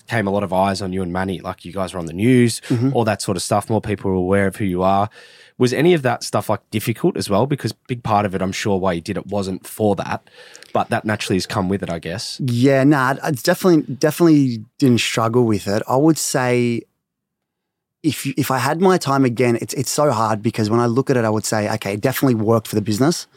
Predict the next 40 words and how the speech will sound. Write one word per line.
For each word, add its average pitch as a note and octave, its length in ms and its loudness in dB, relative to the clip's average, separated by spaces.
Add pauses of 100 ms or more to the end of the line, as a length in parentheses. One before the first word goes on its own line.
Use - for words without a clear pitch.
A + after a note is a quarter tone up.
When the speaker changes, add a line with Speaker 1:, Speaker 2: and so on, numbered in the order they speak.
Speaker 1:
Mm. G2+ 280 -6
Speaker 2:
and G#2+ 320 0 (140)
everyone A#2 440 2
started G#2 260 -2
talking G#2 280 -2
about G2 200 -6
the - 80 -12
brand. - 360 -12 (120)
Like, A2 340 -2 (380)
it A#2 60 -6
became A#2+ 300 0
a A2 40 0
really B2+ 320 4
well-known A#2 400 4
brand G2+ 240 0
in G2+ 80 2
Australia, A2 460 0
which G#2+ 200 -4
was G#2 120 0
amazing. A2+ 500 0 (360)
Um, G2+ 580 0 (640)
but C3+ 100 0
I C3 60 0
think E3+ 220 2
it D3 100 0
puts - 180 0
a C3 40 4
lot B2+ 160 4
of - 60 2
expectation G#2 640 -2
on F#2 100 -2
you. E2+ 140 -10 (360)
Speaker 1:
Yeah. F#2+ 240 -8
Speaker 2:
And, A2 300 2 (100)
and A#2+ 200 4
mentally B2+ 420 4
that G#2 160 -2
can G#2 140 -6
be G#2+ 100 2
exhausting, G2+ 680 -4